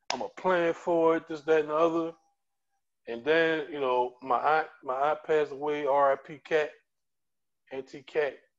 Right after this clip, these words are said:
So, you know, I was on the road Friday. You know, I had to wait off, get off of work. And, of course, while I'm on the road, that's when the draft is gonna be happening.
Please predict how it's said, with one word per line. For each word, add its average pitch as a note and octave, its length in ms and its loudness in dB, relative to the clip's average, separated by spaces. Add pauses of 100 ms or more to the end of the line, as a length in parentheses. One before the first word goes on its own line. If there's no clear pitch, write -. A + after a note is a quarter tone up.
(580)
So, B2 280 -6
you C#3 100 -8
know, B2+ 80 -2
I C#3+ 80 6
was C3 120 2
on C3+ 120 -2
the C3+ 40 -4
road C#3 380 -4
Friday. C3+ 760 0
You C#3 80 -12
know, A#2 120 -4
I A2 100 -8
had A#2+ 80 -10
to A2 140 -18
wait C#3 140 -2
off, C3+ 200 4
get C#3 100 0
off C#3 220 2
of C3 80 -18
work. C3+ 280 -4 (720)
And, A2 300 -6 (100)
of - 100 -16
course, D#3 340 2 (180)
while C3 260 4
I'm C3+ 100 -2
on D3 140 4
the C#3+ 40 -2
road, C3+ 520 0 (340)
that's B2+ 180 0
when C#3+ 140 -6
the B2 80 -8
draft A#2+ 380 0
is A2 60 -20
gonna A2 200 -10
be G#2+ 120 -16
happening. G#2 340 -12